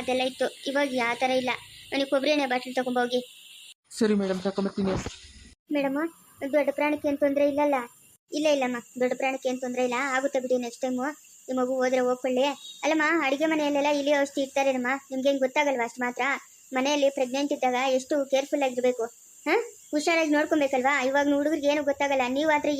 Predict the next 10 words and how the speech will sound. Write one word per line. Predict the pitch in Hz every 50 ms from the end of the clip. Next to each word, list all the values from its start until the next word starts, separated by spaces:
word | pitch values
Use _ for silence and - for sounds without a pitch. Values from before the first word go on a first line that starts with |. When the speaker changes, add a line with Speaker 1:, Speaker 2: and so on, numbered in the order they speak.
| 277
Speaker 1:
ಏನ್ | 302 330 330
ಮಾಡ್ತಿದ್ರಿ | 302 285 - 285 254 262 269 269
ನೀವು? | 269 262 285 294 285 - - - - - - - -
ನೋಡ್ಕೊಬೇಕಲ್ಲ. | 311 330 359 349 349 311 285 - 269 247 233 226 220 233 - - - - - - - - - - - _ _ _ - 302 302
ಇಲ್ಲ | 285 277 269 262 269
ಮೇಡಮ್, | 269 277 269 269 269 262 262 - - - - - - - 226 254 285 294 302
ಏನು | 294 285 285 269 269
ಆಗೋಯ್ತು | 269 269 285 285 277 277 277
ಮೇಡಮ್. | 269 269 262 262 262 262 - _ _ _ _ _ - 302 302
ಹೆಂಗೋ | 285 285 277